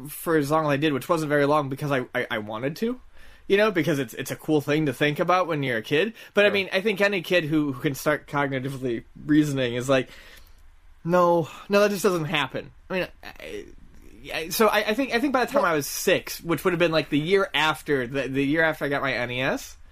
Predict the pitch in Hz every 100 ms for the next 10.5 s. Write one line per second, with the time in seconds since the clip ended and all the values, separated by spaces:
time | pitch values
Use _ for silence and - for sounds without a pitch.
0 | - - 185 170 135 175 214 190 160 143
1 | 139 196 208 185 175 156 - - - 160
2 | - 180 160 160 151 151 143 147 135 -
3 | - - - - 135 175 165 151 147 139
4 | 143 156 175 180 185 165 147 151 - 143
5 | 135 - 139 - 147 135 131 127 - 151
6 | 127 123 120 120 - - 117 120 117 143
7 | 151 131 247 220 240 240 262 190 208 147
8 | 131 147 160 - - 117 123 123 127 139
9 | - 147 151 135 147 151 165 170 151 147
10 | 254 147 131 117